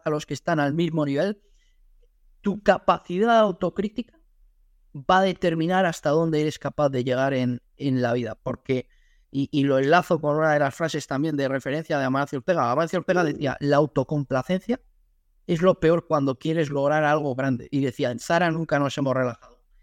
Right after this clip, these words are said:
ni al principio, ni ahora". Siempre, eh, hacer esa, esa autocrítica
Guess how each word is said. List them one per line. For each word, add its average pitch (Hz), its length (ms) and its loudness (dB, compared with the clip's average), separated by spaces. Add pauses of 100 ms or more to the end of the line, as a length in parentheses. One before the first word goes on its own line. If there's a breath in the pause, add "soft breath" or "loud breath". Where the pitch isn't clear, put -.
(160)
ni 143 120 2
al 135 140 4
principio, 180 600 -2 (520)
ni 131 120 -2
ahora". 123 280 -2 (520)
Siempre, 208 840 0
eh, 180 300 -2
hacer 196 320 -2
esa, 196 340 -2
esa - 240 -2
autocrítica 185 920 0